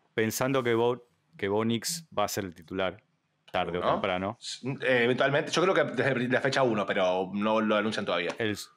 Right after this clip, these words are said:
Speaker 1: el suplente es Stidham, eso es lo que te quiero decir.
Speaker 2: Yo creo que
Speaker 1: Wilson
Speaker 2: sí.
Speaker 1: no tiene
Speaker 2: Ah.
Speaker 1: chances de jugar, salvo que se lesione
Speaker 2: N-,
Speaker 1: Stidham.
Speaker 2: no sé, no sé qué va a pasar ahí.
Speaker 1: Y, y mejor así.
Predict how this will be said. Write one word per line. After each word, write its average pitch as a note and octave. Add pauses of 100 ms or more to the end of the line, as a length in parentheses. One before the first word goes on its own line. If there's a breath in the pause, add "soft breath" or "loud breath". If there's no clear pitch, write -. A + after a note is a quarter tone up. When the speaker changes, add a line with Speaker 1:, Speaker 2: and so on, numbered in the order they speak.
Speaker 1:
el A#2+
suplente A#2
es -
Stidham, F2+ (380)
eso F2+
es -
lo F2
que F2
te F2
quiero E2
decir. -
Speaker 2:
Yo G#3+
creo A3+
que A3+
Speaker 1:
Wilson B2
Speaker 2:
sí. A#2+
Speaker 1:
no A#2+
tiene -
Speaker 2:
Ah. C3
Speaker 1:
chances D3
de A2
jugar, G2 (240)
salvo G#2
que G#2+
se A2
lesione G#2
Speaker 2:
N-, -
Speaker 1:
Stidham. D#2+ (400)
Speaker 2:
no C4
sé, - (260)
no F#4
sé -
qué G#2+
va G#2
a F2+
pasar F2
ahí. C#2+ (200)
Speaker 1:
Y, C3+
y B2
mejor B2+
así. A#2